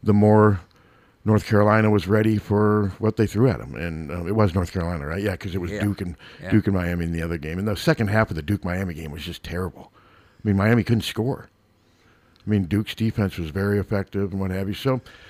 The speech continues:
Speaker 1: that's one thing I, when I was thinking, yeah, I'm like, "God, I've watched three of these games, and they all three have just been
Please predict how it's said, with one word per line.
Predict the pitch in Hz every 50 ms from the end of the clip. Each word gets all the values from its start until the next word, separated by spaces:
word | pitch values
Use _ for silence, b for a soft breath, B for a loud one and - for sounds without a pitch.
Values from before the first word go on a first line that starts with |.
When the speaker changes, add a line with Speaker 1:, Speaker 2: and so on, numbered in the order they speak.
| B B B B B B B
Speaker 1:
that's | 147 156 156 - - - -
one | 123 127 131 147 147 151 147 139 127 107 95 - _ _ _ -
thing | - 147 127 113
I, | 113 113 117
when | 113 117 98 73 95 127 120 113
I | 110
was | 110 101 -
thinking, | - 151 151 - 104
yeah, | 95 90 92 98
I'm | 98
like, | 101 95
"God, | - 156 156 110 92
I've | 113 98
watched | 113 113 104 - - -
three | 120 127 139
of | 143
these | 127 120 104 87
games, | 117 120 113 101 95 95 87 98
and | 101 101 95
they | 104 101
all | 98 104 117 117
three | - - 120 120 113 95
have | 95 90 69
just | 82 95 87 - -
been | 101 92 82 80 78